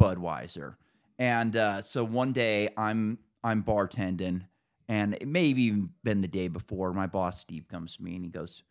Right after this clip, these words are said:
"We got the V P of Budweiser, or Bud Light." It was Bud Light, actually. Like, I remember this. "We got him coming in for dinner. We're, we're gonna schmooze him. We sold more beer than any place in the city this year. Like, we're getting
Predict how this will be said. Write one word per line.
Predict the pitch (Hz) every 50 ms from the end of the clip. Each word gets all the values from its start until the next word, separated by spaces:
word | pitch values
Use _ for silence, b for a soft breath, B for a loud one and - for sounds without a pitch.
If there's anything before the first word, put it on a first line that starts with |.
| _ _ _ _ _ _ -
"We | - 110 104
got | 104 107 104 -
the | - 98
V | 92 92 110 110 117
P | 113 - - 117 113 107
of | 101
Budweiser, | 98 104 101 101 95 95 92 87 82 85 82 - 95 90 76 82 90
or | 90
Bud | 87 92 104 98 95
Light." | 110 101 85 78 73 71 73
It | 82
was | 98 107 101
Bud | 95 110 117 104
Light, | 98 104 98 80 69 -
actually. | 78 64 - - - - 92 76
Like, | 76 82 -
I | 92
remember | 95 95 92 98 101 98 95 90 87
this. | 73 57 60 90 - - - b b b b b b b b b b _ _ _ _ _ _ _ _ _ - - -
"We | 123 120
got | 117 131 131 131
him | 135 131
coming | 120 - 131 131 131 123 120
in | 120 120
for | 113 - 113
dinner. | 107 113 110 95 87 69 64 - - - -
We're, | 120 113 104 101 101 - -
we're | 113 110 107
gonna | 107 113 107 104
schmooze | - - - 120 120 123 120 104
him. | 123 120 120 117 113 110 b b b b b b
We | - 117 113
sold | - - - 117 110 92
more | 110 113 117 117
beer | 101 87 117 117 117 117
than | 107 110
any | 101 104 107 104
place | - - 117 110 104 - -
in | 110 98
the | 95
city | - - - 113 110 110
this | 104 104 101 - -
year. | 104 101 101 101 101 101 95
Like, | - 101 95 90 - -
we're | 107 104 104
getting | 107 113 - 104 107 107 104 101 95